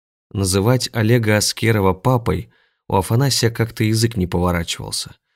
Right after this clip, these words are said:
хотя тот, как недавно выяснилось при очень странных обстоятельствах,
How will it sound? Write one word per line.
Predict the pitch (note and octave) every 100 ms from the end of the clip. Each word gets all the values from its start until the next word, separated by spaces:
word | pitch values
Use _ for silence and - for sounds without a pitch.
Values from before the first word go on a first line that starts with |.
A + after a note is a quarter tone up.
| _ _ _
хотя | - F#2+ G2+ F#2+
тот, | - G#2 C3
как | - G2 -
недавно | F#2 F2+ E2+ E2+
выяснилось | F2 F2 - F2 E2+ -
при | F2+ E2
очень | F#2 - F2 E2+
странных | - G2 F2+ E2 E2 E2
обстоятельствах, | - - F2+ A#2 A2+ A2+ A2+ A2